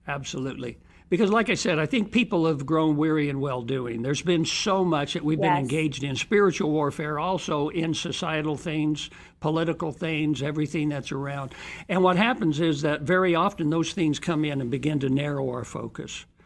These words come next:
Speaker 1: And as they
Speaker 2: Yeah.
Speaker 1: narrow our focus, we're so used to just fighting that battle and doing things that way that we don't see what's in the horizon.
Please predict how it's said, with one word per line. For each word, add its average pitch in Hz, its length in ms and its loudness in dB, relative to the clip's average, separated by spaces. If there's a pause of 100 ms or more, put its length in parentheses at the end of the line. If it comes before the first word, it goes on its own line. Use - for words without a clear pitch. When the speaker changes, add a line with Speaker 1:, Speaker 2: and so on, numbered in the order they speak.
(360)
Speaker 1:
And 147 160 0
as 151 140 2
they 165 80 4
Speaker 2:
Yeah. 151 80 4
Speaker 1:
narrow 180 360 2
our 143 140 0
focus, 165 500 -4
we're 151 140 2
so 196 320 2
used 151 640 0 (300)
to 165 120 0
just 147 260 0
fighting 156 400 0
that 156 240 -4
battle 139 380 -2
and 135 180 0
doing 180 380 6
things 156 420 0
that 147 360 -2
way 139 440 -2 (380)
that 147 260 -2
we 180 220 2
don't 196 420 0
see 269 320 4
what's 135 300 -2
in 156 100 0
the 143 100 -2
horizon. 143 720 -4